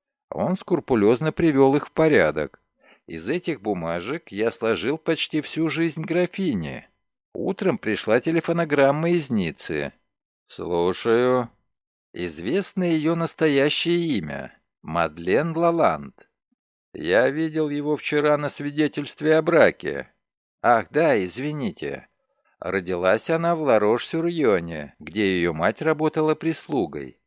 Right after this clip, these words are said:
Отец неизвестен. Приехала в Париж, где вскоре стала содержанкой. Часто меняла партнеров, находя каждый раз все более богатого.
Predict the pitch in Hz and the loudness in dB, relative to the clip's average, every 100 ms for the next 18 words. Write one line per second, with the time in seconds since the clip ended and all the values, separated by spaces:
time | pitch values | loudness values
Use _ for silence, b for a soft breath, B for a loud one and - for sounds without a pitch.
0 | _ - 92 - 82 92 - 151 170 170 | _ -4 -4 -2 -4 -4 -6 -6 -4 -4
1 | 170 123 87 - 78 69 - _ _ _ | -2 -2 -2 -6 -14 -14 -18 _ _ _
2 | _ - 90 87 95 139 170 175 - 202 | _ -10 -8 -4 -2 -2 -2 -2 0 0
3 | 185 95 73 - - _ 78 76 92 - | 2 -2 -6 -12 -20 _ -16 -6 -4 -4
4 | - 98 123 185 - - 127 139 - 160 | -8 -2 0 -2 -2 2 2 2 -2 -2
5 | 170 165 135 92 73 - 73 65 - _ | -2 0 0 0 -2 -10 -12 -12 -16 _
6 | _ _ _ - - 110 123 - 147 147 | _ _ _ -10 0 0 0 -4 -4 -2
7 | 147 143 143 143 - 175 196 180 92 - | 2 2 2 0 0 -4 -2 0 -2 -4
8 | - - 82 90 92 92 - 90 76 78 | -14 -10 -4 -2 2 0 2 -2 -2 -4
9 | 78 71 85 - - - 123 95 92 90 | -4 -2 -4 -6 -10 -4 -2 0 0 2
10 | 113 139 165 151 87 - 71 123 - | 2 0 0 0 0 -2 -8 -10 -12